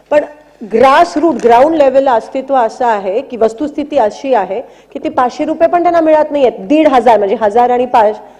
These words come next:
पाचशे, त्यांना फक्त पाचशे रुपये मिळतायत, कारण का एजंट म्हणतायत की "आम्हाला तुम्ही वरचे पाचशे द्या, मग आम्ही तुम्हाला पाचशे." मग हे उरलेले हजार रुपये नेमके जातायत कुठे?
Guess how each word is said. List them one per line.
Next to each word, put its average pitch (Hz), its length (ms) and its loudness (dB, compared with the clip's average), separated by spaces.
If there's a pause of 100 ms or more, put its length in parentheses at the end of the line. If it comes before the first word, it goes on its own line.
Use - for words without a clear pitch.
(180)
पाचशे, 214 680 -2 (120)
त्यांना 277 220 2
फक्त 330 320 2
पाचशे 370 420 4
रुपये 311 320 4
मिळतायत, 226 460 2 (320)
कारण 254 200 2
का 285 120 2
एजंट 262 420 2
म्हणतायत 294 440 0
की 320 60 0
"आम्हाला 254 320 2
तुम्ही 277 240 -2
वरचे 254 300 2
पाचशे 262 340 -2
द्या, 311 120 0
मग 254 200 0
आम्ही 240 240 0
तुम्हाला 220 240 -2
पाचशे." 190 280 -4
मग 233 120 -4
हे 285 160 2 (320)
उरलेले 320 400 6
हजार 294 440 4
रुपये 285 340 0
नेमके 254 400 2
जातायत 285 460 2
कुठे? 262 300 -2